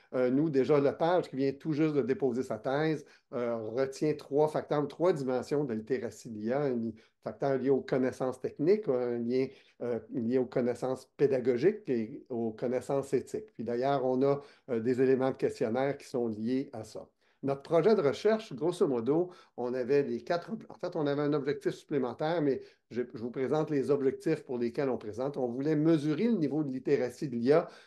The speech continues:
ben, en fait, de l'ensemble des personnes, étudiantes, enseignantes et professionnelles, parce qu'on a eu des conseillers pédagogiques et des bibliothécaires,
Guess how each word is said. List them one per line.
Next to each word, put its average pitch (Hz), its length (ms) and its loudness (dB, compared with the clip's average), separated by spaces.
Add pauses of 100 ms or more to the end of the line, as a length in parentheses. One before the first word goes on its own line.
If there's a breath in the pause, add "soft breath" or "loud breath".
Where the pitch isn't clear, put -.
(120 loud breath)
ben, - 80 -10
en - 40 -12
fait, - 180 0
de 190 80 2
l'ensemble 143 400 0
des 151 100 -4
personnes, 151 560 -2
étudiantes, 131 500 -2
enseignantes 143 460 -4
et 139 60 0
professionnelles, 131 640 -2
parce 143 160 -4
qu'on 131 200 0
a 135 40 4
eu 170 100 0
des 147 120 0
conseillers 147 460 0
pédagogiques 123 560 0
et 139 60 -2
des 120 120 -2
bibliothécaires, 127 840 -2